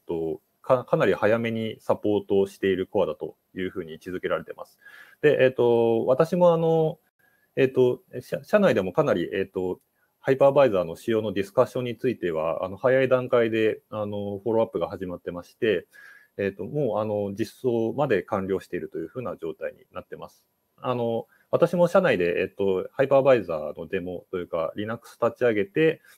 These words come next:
えっと、ケーブイエム動かしたりとか、そういうふうなものも見たことありますので、えっと、もうすでにサポートが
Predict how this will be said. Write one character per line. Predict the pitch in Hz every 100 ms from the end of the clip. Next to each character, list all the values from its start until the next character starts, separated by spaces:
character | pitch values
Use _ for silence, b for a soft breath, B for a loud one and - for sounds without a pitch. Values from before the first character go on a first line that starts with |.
| _
え | -
っ |
と、 | 107
ケ | 123 117
ー |
ブ | 110
イ | 110
エ |
ム | 98 82
動 | 82
か | 92
し | -
た | -
り | 76
と | -
か、 | - -
そ | 131
う |
い | 135
う |
ふ | 147
う |
な | 117 80 73 _
も | - 87
の | 87
も | 85
見 | 87 120
た | 90
こ | 80
と | 87
あ |
り | 98
ま | 110
す | 113 -
の | 76
で、 | 76 -
え | 95 87
っ | -
と、 | 87 85
も | 92
う | 90
す | 107
で | 107
に | 143 156
サ | - 107
ポ | - 90
ー |
ト | 78 -
が | -